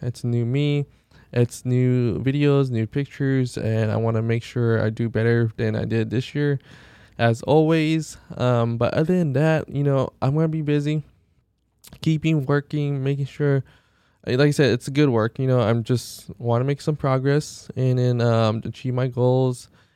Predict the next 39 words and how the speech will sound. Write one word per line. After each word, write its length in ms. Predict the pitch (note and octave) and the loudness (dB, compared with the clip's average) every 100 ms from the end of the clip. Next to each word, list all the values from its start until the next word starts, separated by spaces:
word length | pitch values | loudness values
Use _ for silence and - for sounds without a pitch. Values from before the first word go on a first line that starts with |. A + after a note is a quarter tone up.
| _ _ - | _ _ -4
And, 360 | B2 B2 A#2 | 0 2 2
uh, 300 | A2+ A2 G#2+ | 2 2 0
of 80 | A2+ | -2
course, 240 | - E3+ - | -2 -2 0
I'll 100 | D#3 | 0
let 140 | D3+ | 2
everyone 380 | D3+ D3+ D3+ B2+ | 0 0 0 0
know 140 | E3 | 0
about 200 | G3+ D3+ | 0 0
it 40 | D3 | 0
on 100 | D#3 | -2
Instagram. 480 | G3 - C#3+ E3 - | -4 -6 -6 -6 -6
You 100 | C3+ | -2
know, 120 | C3 | 0
it's 220 | C3+ - | 0 -2
one 140 | D3 D3+ | 0 0
of 40 | |
those 100 | C#3+ | 0
things. 220 | D#3 C#3+ | -2 -2
Instagram's 460 | - E3 - F#3 E3 | -2 -2 0 0 2
been 260 | D#3 C#3 A#2 | 2 0 -4
a 140 | - | -6
place 460 | C#3+ D3 C#3+ - - | 0 2 0 -6 -4
I'm 260 | B2 B2+ B2+ | 0 0 0
working 280 | C#3 - D3 | 0 0 0
on, 200 | C3 B2 | 2 0
working 720 | B2 - B2+ A#2+ A#2+ A#2+ A#2 - _ _ _ | 0 -2 -2 0 0 -2 -4 -10 _ _ _
towards 260 | B2+ A#2 - | 2 2 2
other 340 | B2+ C3 C3 - - - | 0 2 0 -4 -12 -8
applications, 720 | A#2+ B2+ - D#3 - E3 D#3 | -6 -6 -4 -4 -2 -4 -2
but 160 | - B2 | -2 -2
it 40 | |
just 240 | - G3 | -2 -8
seems 200 | - A#3+ | -8 -6
like 100 | A#3 | -6
social 320 | F#3 F3 - D3+ | -4 -6 -4 -6
media, 580 | D3 D3 D3 D3 C3+ A2+ | -2 0 0 0 0 -2
it's 160 | A#2+ | -2
just, 360 | B2 A#2 - | -4 -6 -12